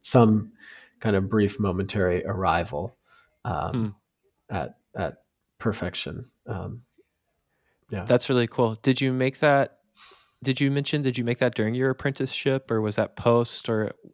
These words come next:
Speaker 1: That was
Speaker 2: or
Speaker 1: during
Speaker 2: where
Speaker 1: my apprenticeship with Mark Hewitt. Uh,
Speaker 2: Hmm.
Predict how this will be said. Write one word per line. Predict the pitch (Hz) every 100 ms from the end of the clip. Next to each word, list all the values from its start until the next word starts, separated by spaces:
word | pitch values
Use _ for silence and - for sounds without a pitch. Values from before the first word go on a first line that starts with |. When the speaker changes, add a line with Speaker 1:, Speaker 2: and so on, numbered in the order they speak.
| _ -
Speaker 1:
That | 147
was | 151 -
Speaker 2:
or |
Speaker 1:
during | 139 131 127
Speaker 2:
where | 120
Speaker 1:
my |
apprenticeship | 107 - 131 120 - 123 -
with | 110
Mark | 107 110 104
Hewitt. | - 117 113 107 - _ - -
Uh, | 113 104 95 -
Speaker 2:
Hmm. | 127